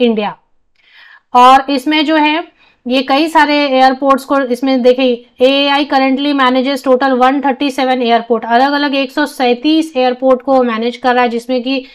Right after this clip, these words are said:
इंटरनेशनल एयरपोर्ट भी आता है, डोमेस्टिक एयरपोर्ट भी आता है, सिविल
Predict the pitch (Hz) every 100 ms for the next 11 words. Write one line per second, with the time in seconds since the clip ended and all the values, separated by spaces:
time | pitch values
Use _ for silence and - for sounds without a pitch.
0 | - - - 254 262 285 294 320 302 285
1 | 269 285 269 269 277 262 269 269 247 254
2 | 247 247 302 277 269 254 277 254 254 262
3 | 240 247 247 254 269 262 269